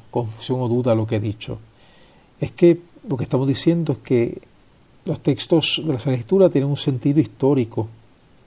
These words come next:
dicho para aquel momento, que se escribe un momento histórico determinado, pero el significado de un texto va más allá de ese momento histórico, porque dice algo para el hombre de siempre, porque hace referencia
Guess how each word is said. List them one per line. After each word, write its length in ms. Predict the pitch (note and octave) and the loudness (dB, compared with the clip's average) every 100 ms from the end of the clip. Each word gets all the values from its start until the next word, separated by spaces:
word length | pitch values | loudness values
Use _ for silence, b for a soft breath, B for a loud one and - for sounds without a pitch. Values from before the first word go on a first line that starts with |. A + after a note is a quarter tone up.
| _ | _
dicho 360 | A#2+ B2 - C#3+ | -6 -4 -2 2
para 180 | C#3+ A#2+ | 2 2
aquel 220 | B2 A2+ | -2 -2
momento, 600 | A2 A2+ E3 D#3 - - _ _ _ _ _ _ | 0 0 0 -2 -6 -12 _ _ _ _ _ _
que 80 | - | -8
se 100 | - | -8
escribe 260 | - B2 A#2 | -2 0 0
un 80 | C3 | 0
momento 460 | C3 C#3+ D3 D#3 | 0 0 0 0
histórico 460 | C#3+ - C#3 D3 D#3 | 0 2 2 4 2
determinado, 720 | C3 A#2+ A2 A2 B2+ D#3 A2+ - b b b b _ | 2 0 0 0 0 0 -2 -6 b b b b _
pero 280 | - D3 A#3 - _ _ _ _ _ _ - - - | 2 2 2 -2 _ _ _ _ _ _ -20 -20 0
el 100 | F3 | 0
significado 720 | - C3 - B2 B2+ B2 C3+ C3+ | 2 -2 -2 -2 2 2 2 4
de 180 | C#3 | 4
un 160 | C#3 C3+ | 2 2
texto 560 | F3 F#3+ - - E3 E3+ | 0 0 0 0 0 2
va 140 | B2+ | 0
más 240 | B2+ - | 0 0
allá 320 | C3+ B2 D3+ F3 | 0 2 2 2
de 80 | |
ese 140 | B2+ C3 | 0 -2
momento 280 | B2 A#2 A2+ | -2 -2 -4
histórico, 480 | A2+ G3 G#3+ - A#2 | 0 0 0 -2 -2
porque 320 | A#2 G#2+ A2 | -2 -2 -2
dice 300 | A2+ G#2+ - | -2 -2 -2
algo 240 | C#3+ D#3 | 0 0
para 200 | D3+ B2 | 2 2
el 80 | A#2 | 2
hombre 300 | A#2+ C3 C3 | 0 0 0
de 120 | A#2 | 0
siempre, 560 | G#2+ C#3 E3+ D#3+ A2 G#2+ b b b _ | -2 0 0 0 -4 -6 b b b _
porque 300 | C#3 A2 A#2+ | -2 -2 -2
hace 220 | A2 C3+ | -2 -2
referencia 840 | C3 - C3 C3+ F3+ - D3 C3 | -4 -2 0 2 0 0 0 0